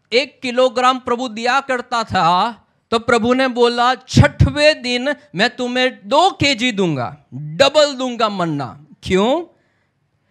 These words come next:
इसलिए जो कुछ वे उस दिन बटोरे, उससे तैयार करके रखे, ताकि उनको क्या करना पड़े? विश्रामवार को बटोरना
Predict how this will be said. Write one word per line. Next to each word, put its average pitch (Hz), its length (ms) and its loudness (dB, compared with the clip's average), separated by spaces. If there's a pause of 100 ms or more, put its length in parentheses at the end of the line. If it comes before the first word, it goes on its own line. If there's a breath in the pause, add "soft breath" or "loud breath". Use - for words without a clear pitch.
(140)
इसलिए 254 760 0
जो 254 160 2
कुछ - 400 -8
वे 226 520 -2
उस 240 340 -6
दिन 233 320 -6
बटोरे, 240 640 0
उससे 202 380 -6
तैयार 190 560 -6
करके 185 420 -8
रखे, 190 600 -4 (440 soft breath)
ताकि 196 400 -2
उनको 208 380 -6
क्या 196 300 -4
करना 214 380 -4
पड़े? 240 460 -2 (920)
विश्रामवार 190 960 -2
को 240 500 0 (1120)
बटोरना 175 1000 -2